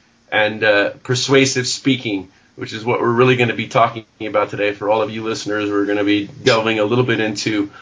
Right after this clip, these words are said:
rhetoric, which most people, Kyle, don't know the correct definition of. You ask ninety-nine percent of the people, they, they cannot give you a good definition of the word rhetoric.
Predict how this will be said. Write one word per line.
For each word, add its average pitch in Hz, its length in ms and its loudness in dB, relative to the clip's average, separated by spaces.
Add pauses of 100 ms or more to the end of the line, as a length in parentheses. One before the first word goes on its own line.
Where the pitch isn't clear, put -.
(120)
rhetoric, 131 680 4 (320)
which 123 220 -10
most 151 320 0
people, 156 280 -4
Kyle, 143 340 4
don't 143 300 0
know 143 240 0
the 135 120 -4
correct 135 360 0
definition 131 560 -2
of. 95 200 -8 (420)
You 117 120 -4
ask 135 360 2
ninety-nine 151 840 0
percent 135 280 -6
of 123 60 -6
the 120 60 -8
people, 120 300 -8
they, 110 240 -4
they 113 140 -2
cannot 120 420 0
give 120 140 0
you 113 160 -4
a 104 40 -6
good 110 280 -4
definition 107 760 -2 (420)
of 107 200 -4
the 113 80 -2
word 117 400 4
rhetoric. 104 600 -2